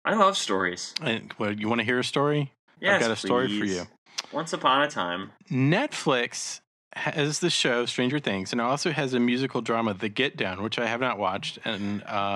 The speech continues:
Speaker 1: I heard, I was told I would like this by Netflix.
Speaker 2: it, yeah, Netflix told me I would like it. I just haven't had a chance to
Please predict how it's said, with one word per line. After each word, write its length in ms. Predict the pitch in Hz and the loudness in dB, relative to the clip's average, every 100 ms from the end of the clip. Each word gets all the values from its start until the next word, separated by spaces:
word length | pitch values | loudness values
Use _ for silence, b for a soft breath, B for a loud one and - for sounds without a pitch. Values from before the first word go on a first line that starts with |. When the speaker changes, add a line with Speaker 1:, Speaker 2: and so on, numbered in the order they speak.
| 101 | 4
Speaker 1:
I 140 | 135 | 4
heard, 240 | 147 165 - | 4 2 4
I 140 | 135 | 4
was 140 | 147 143 | 4 2
told 240 | 151 160 | 4 6
I 40 | |
would 140 | 139 107 | 6 6
like 320 | 110 120 - | 4 4 2
this 340 | 104 101 - | 0 0 -2
by 280 | - 107 98 | 0 2 4
Netflix. 640 | 101 - - 80 - - 135 | 2 -2 0 -2 -4 -4 0
Speaker 2:
it, 260 | 139 139 - - | 0 0 -6 -4
yeah, 320 | 139 120 107 | 0 2 2
Netflix 360 | 131 - 170 | 0 0 -2
told 140 | - 139 | 0 0
me 140 | 139 | 2
I 40 | 139 | 2
would 120 | 135 | 2
like 180 | 143 143 | 0 0
it. 120 | 131 | -2
I 100 | 110 | -4
just 160 | 113 - | -6 -2
haven't 240 | 113 107 | -2 -2
had 120 | 110 | -4
a 20 | |
chance 240 | 95 101 92 | -4 -6 -4
to 320 | 107 95 | -2 -2